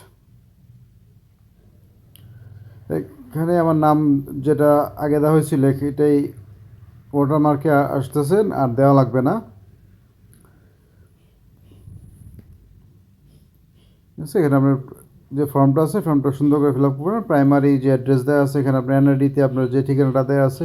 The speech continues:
সেটাই ব্যবহার করবেন। আমি ভিডিওটা শর্ট করার জন্য শুধু কুমিল্লায়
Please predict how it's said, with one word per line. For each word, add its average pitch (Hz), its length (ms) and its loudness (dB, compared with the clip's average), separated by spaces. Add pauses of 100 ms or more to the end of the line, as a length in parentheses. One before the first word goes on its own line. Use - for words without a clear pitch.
সেটাই 135 220 -2
ব্যবহার 127 340 -2
করবেন। 180 240 -6 (100)
আমি 131 120 -2 (640)
ভিডিওটা 127 280 -2
শর্ট 123 200 -6
করার 127 180 -2
জন্য 123 180 -4
শুধু 127 180 -10
কুমিল্লায় 131 360 0